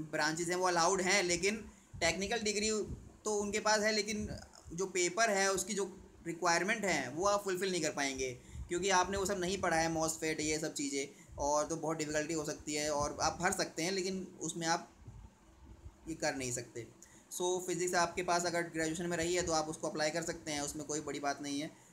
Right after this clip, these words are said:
आ, आप सारे eligible हैं, लेकिन थोड़ी सी difficulty आएगी because आपने electronics, communication, सीएसआईटी के सब्जेक्ट सब कभी नहीं पढ़े हैं, तो इस लिहाजे से थोड़ी सी डिफ़िकल्टी है। बाकी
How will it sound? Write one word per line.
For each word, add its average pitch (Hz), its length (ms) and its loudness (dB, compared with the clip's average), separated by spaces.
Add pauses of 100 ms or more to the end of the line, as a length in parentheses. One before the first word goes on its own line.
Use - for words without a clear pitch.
(120)
आ, 123 80 -4 (960)
आप 135 200 -2
सारे 139 180 0
eligible 120 400 -2
हैं, 104 200 -8 (360)
लेकिन 165 200 -4
थोड़ी 196 180 0
सी 190 100 0
difficulty 180 520 0
आएगी 165 240 2
because 165 360 2
आपने 156 320 2 (480)
electronics, 147 640 -2
communication, 147 640 -4
सीएसआईटी 143 580 0
के 147 120 -2
सब्जेक्ट 139 380 -6
सब - 120 -8
कभी 147 180 -6
नहीं 127 140 -4
पढ़े 123 160 -4
हैं, 143 160 -6
तो 139 520 -4 (460)
इस 151 140 2
लिहाजे 135 320 -2
से 147 200 -2 (100)
थोड़ी 131 180 -4
सी - 80 -8
डिफ़िकल्टी 127 480 -6
है। 165 120 -4 (460)
बाकी 156 280 -2